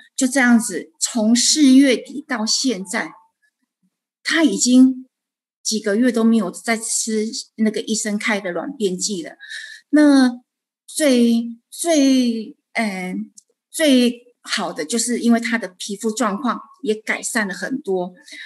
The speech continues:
尤其他那个指甲那个溃烂的情形，整个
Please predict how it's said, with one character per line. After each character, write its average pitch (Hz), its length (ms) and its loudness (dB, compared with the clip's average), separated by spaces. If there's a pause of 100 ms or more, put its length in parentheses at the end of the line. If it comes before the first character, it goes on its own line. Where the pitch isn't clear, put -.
(140)
尤 254 160 2
其 254 180 -2
他 240 180 -2
那 240 100 4
个 185 260 -2 (280)
指 233 180 -4
甲 - 200 -4
那 294 100 -4
个 196 140 -4
溃 226 320 -2
烂 214 160 0
的 185 80 -4
情 190 320 -6
形， 185 300 -8
整 170 260 -4
个 175 260 -6